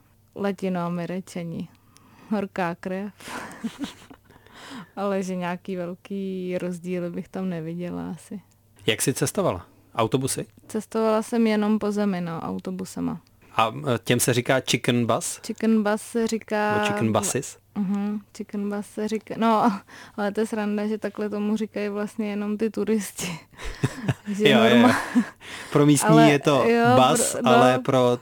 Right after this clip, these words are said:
Speaker 2: turisty je to chicken bus, jo?
Speaker 1: Chicken bus, nevím, jako kdy a kde to vzniklo, ale říká se tomu, protože vlastně je to tak strašně narvaný autobus, eh, že a vozí se tam úplně všechno,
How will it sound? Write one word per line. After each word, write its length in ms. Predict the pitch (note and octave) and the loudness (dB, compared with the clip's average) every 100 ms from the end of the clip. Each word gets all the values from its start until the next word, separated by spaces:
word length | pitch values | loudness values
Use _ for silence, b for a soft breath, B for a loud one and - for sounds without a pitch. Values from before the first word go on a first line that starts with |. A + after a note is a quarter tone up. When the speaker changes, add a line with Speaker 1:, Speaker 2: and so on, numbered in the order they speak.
| - | 2
Speaker 2:
turisty 320 | B2+ A#2+ C#3 | 2 4 2
je 80 | A#2 | 4
to 120 | C#3+ | 4
chicken 340 | - - A#2 | 2 0 0
bus, 280 | G2 F#2 - | 0 -2 -4
jo? 140 | G#2 C#3 B B B B B - | -6 -6 B B B B B -6
Speaker 1:
Chicken 340 | G3+ A3+ A#3 | 2 4 6
bus, 480 | B3 A#3+ - - - - - F#3+ F3+ F3 | 4 0 -8 -16 -18 -14 -10 -6 -6 -6
nevím, 460 | F#3+ G3 G#3 G#3 | -4 0 2 2
jako 220 | G#3 G3 G3 | 0 -2 -4
kdy 300 | F#3+ F3+ F3 | -2 0 0
a 60 | |
kde 220 | F#3+ F#3 | -2 -4
to 180 | G3 G3+ | -4 -2
vzniklo, 500 | G#3 G#3 F#3+ - G3 G3 | 0 -2 -2 -4 -2 2
ale 440 | G3+ G3+ G3+ G3+ | 2 0 0 0
říká 340 | G#3 - F#3+ | -2 -2 -2
se 140 | G#3 G#3 | -2 -4
tomu, 280 | G3+ G#3 G3+ | -2 -2 -4
protože 540 | - - G#3+ G3+ G#3 B B B B | -8 -6 -4 -2 -4 B B B B
vlastně 500 | G3+ G#3 - G#3 G3+ | -4 -4 0 0 0
je 80 | G3 | -2
to 120 | G#3 | -4
tak 240 | - G#3 | -4 -8
strašně 580 | - - G3 G3+ - G#3+ | -8 -4 -2 -2 -2 0
narvaný 640 | G#3 G3 G3 G3 G3+ G#3 | 2 2 2 0 0 0
autobus, 880 | F3 G3 F#3+ G3+ F3+ G3+ G3 - - B B B B - | 0 -2 0 0 2 0 -2 -12 -20 B B B B -10
eh, 580 | F#3 F#3 F3+ F3+ F3+ F3 - - | -6 -4 -4 -4 -6 -10 -16 -14
že 520 | - F#3 F#3+ F#3 F#3 - | -12 -6 -4 -2 -2 -4
a 100 | F3+ | -4
vozí 340 | F#3 F3+ G3 | -2 -4 -6
se 140 | - G3 | -8 -6
tam 200 | F#3+ G3 | -4 -4
úplně 240 | G3 F#3+ | -2 -2
všechno, 680 | - G3 - F#3 D#3+ D#3+ | -2 -6 -4 -4 -4 -6